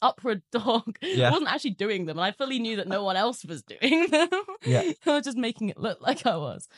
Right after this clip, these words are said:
Speaker 1: Um, so yeah, it was interesting, but it meant that when we were back in person, even with, um, the first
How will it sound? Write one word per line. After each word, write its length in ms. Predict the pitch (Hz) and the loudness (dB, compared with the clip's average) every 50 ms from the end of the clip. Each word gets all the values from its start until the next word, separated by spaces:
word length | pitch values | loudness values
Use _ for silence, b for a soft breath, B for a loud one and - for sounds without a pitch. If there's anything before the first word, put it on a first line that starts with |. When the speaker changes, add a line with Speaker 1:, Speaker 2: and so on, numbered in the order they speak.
| B B B 160 B | B B B -8 B
Speaker 1:
Um, 300 | 175 175 170 170 175 175 | -2 -2 0 -2 -2 -4
so 100 | - 320 | -4 -2
yeah, 240 | 359 262 160 143 - | 0 0 0 -2 -2
it 100 | - 196 | -4 -4
was 140 | 208 262 - | -4 -4 -6
interesting, 460 | - 190 - 185 - - 165 156 156 | -6 -6 -6 -8 -8 -6 -6 -6 -6
but 80 | 147 - | -6 -6
it 140 | 170 175 | -6 -6
meant 300 | 175 175 170 170 170 - | -4 -4 -6 -6 -8 -8
that 120 | 170 160 - | -10 -10 -8
when 160 | 170 156 160 | -8 -8 -6
we 80 | 160 147 | -6 -8
were 240 | 135 151 151 151 | -8 -8 -8 -8
back 360 | 147 - 147 - - _ _ _ - _ - | -8 -8 -10 -12 -12 _ _ _ -20 _ -12
in 140 | 156 147 139 | -10 -10 -10
person, 580 | 127 147 139 131 - - 123 127 120 127 131 127 b b b - | -10 -10 -12 -12 -12 -12 -12 -12 -10 -12 -14 -14 b b b -6
even 280 | 175 190 185 180 175 | -4 -4 -2 -2 -2
with, 260 | 160 160 160 143 - - - | -2 -4 -6 -6 -10 -10 -8
um, 420 | 156 156 147 147 139 135 139 135 - - | -6 -4 -4 -4 -4 -6 -8 -10 -10 -14
the 60 | 160 | -14
first 520 | - - 165 156 160 151 - - _ - | -10 -8 -8 -8 -8 -8 -12 -16 _ -20